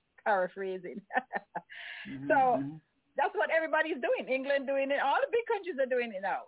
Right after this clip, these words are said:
Speaker 1: Well, America's already done it. They opened up and look at the carnival. Mm-hmm. So everybody now have to take a respons-, a, um, a res-, um,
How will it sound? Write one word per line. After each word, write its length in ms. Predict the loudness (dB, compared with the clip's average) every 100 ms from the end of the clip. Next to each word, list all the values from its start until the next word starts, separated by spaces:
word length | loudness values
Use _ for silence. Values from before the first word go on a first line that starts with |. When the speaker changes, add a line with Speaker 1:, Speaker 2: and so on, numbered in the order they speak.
| -4
Speaker 1:
Well, 120 | 0
America's 420 | 4 2 2 2
already 260 | 2 0 0
done 220 | 2 2
it. 140 | 0 -8 _ _ -4
They 120 | 0
opened 320 | 2 2 2
up 160 | 0 2
and 340 | 0 0 -4 -12 _ _ _ _ _ _ _ _
look 140 | -6 0
at 60 | 2
the 80 | 4
carnival. 580 | 4 4 4 2 0 -10 _ _ _ _ _ _ _ _ _ _ _ _ _ _ -8
Mm-hmm. 760 | -6 -4 -8 _ -10 -6 -4 -6 -8 -12 -10 -10 -16 -20 _ _ _ 0
So 80 | 2
everybody 360 | 4 2 2
now 200 | 4 6
have 160 | 4 2
to 100 | 0
take 220 | 2 4
a 20 | 4
respons-, 480 | 2 2 2 2 -2
a, 460 | -2 2 2 2
um, 160 | 0 -4 -4
a 40 |
res-, 220 | -4 -2
um, 400 | 0 0 -2 -6